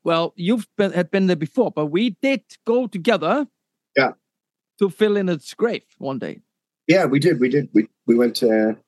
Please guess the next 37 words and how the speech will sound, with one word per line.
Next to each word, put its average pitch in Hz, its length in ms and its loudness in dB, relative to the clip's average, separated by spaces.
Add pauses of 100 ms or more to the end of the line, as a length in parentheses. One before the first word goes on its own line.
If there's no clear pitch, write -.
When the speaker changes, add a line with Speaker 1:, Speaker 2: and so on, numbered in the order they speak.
(320)
Speaker 2:
what, 151 240 2 (340)
what, 208 220 -2
what, 175 140 -2 (640)
about 165 120 0
five 147 260 0
years 175 180 4
ago, 113 240 0
isn't 131 220 2
it? 190 80 -6 (1800)
Speaker 1:
Twenty 185 960 -4
seventeen, 208 760 -4
eighteen. 151 460 -6 (480)
Speaker 2:
Yeah, 143 200 4
maybe 165 240 0
we 143 140 2
can 139 180 0
put 131 200 0
that 135 200 2
as 127 140 0
the 107 160 0
fucking 117 400 0
thumbnail 110 480 2
for - 100 -2
this 104 220 0
thing. 113 180 2
But 131 100 0
yeah, 170 120 4
we 185 140 2
went 226 200 0
to 180 80 -12
Fill 190 140 2
In's 160 180 0
grave, 170 300 2
and 139 160 -2 (480)
I 170 80 2
think 233 200 2
people, 185 540 2